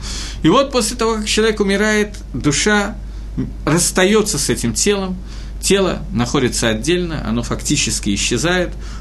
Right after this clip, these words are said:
у нее остается возможность вернуться через косточку лоса, которую все слышали, или лус, не знаю, как ее произносят,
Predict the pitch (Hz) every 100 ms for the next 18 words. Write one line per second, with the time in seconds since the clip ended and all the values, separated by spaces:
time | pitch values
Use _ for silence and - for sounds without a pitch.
0 | - 117 147 127 - 151 165 185 - 131
1 | 135 120 175 190 123 104 - - 110 123
2 | 143 156 - 104 98 98 - 135 - 110
3 | - 120 156 160 123 135 127 120 - 123
4 | - 110 - 90 90 101 143 147 113 104
5 | 104 101 98 90 87 - 98 92 - -